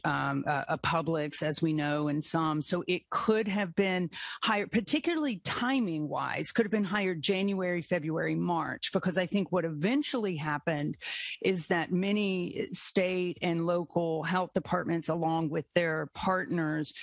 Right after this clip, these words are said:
found ways to reach those communities using mobile vans, mobile nurses, other types of things, but it took them longer to get there. And so, um, having,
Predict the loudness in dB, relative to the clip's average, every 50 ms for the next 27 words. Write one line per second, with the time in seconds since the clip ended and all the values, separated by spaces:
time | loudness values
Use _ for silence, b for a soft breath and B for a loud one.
0 | B B B B B -6 0 4 4 4 6 4 2 2 2 0 0 0 0 0
1 | 0 0 0 0 -2 -2 -4 -4 -2 -2 -2 -2 -2 -2 0 0 0 0 0 -2
2 | 0 0 0 2 2 0 0 0 0 0 0 -2 -2 0 -2 0 0 0 0 2
3 | 2 0 0 0 0 0 0 0 0 0 0 0 2 2 2 2 0 0 0 0
4 | 0 0 0 0 0 0 0 2 2 0 0 0 0 0 -2 -2 -2 -2 0 0
5 | 0 0 -2 -2 -4 -6 -2 0 0 2 2 0 -2 0 0 -2 -2 -2 -2 -2
6 | -4 -2 0 2 2 2 2 2 0 -2 -2 -6 B B B B B 4 4 4
7 | 2 -2 -2 -2 -2 0 0 2 2 2 0 2 2 2 2 2 0 0 -2 -2
8 | -2 -2 -4 -4 0 0 -2 -2 -2 _ -6 -6 -4 -4 -6 -8 -6 -4 -2 0
9 | 0 0 0 0 2 2 2 2 2 -2 -2 -4 B B B B B B B _
10 | -6 -4 -4 -2 -4 -4 -4 -4 -6 -6 -6 -6 -6 -4 -4 -2 -2 -2 -2 -2
11 | -2 -2 -2 -2 -2 -4 -4 -6